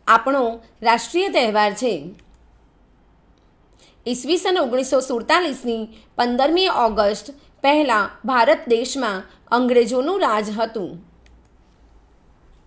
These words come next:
અંગ્રેજોની ગુલામીમાંથી ભારતને મુક્ત કરવા માટે ગાંધીજીએ સત્યાગ્રહની લડત શરૂ કરી હતી. છેવટે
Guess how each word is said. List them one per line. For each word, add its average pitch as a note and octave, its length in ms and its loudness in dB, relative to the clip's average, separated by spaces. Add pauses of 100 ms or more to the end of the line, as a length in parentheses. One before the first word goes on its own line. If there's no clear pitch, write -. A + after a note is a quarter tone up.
(520)
અંગ્રેજોની E4+ 640 0
ગુલામીમાંથી A#3 1000 -2 (240)
ભારતને B3+ 560 2
મુક્ત C4+ 340 0
કરવા A3 420 0
માટે B3 480 -2 (320)
ગાંધીજીએ B3 840 0 (260)
સત્યાગ્રહની A#3+ 880 -2 (220)
લડત A#3+ 380 4
શરૂ B3 320 0
કરી B3+ 320 0
હતી. G3 540 -4 (1800)
છેવટે C4 580 2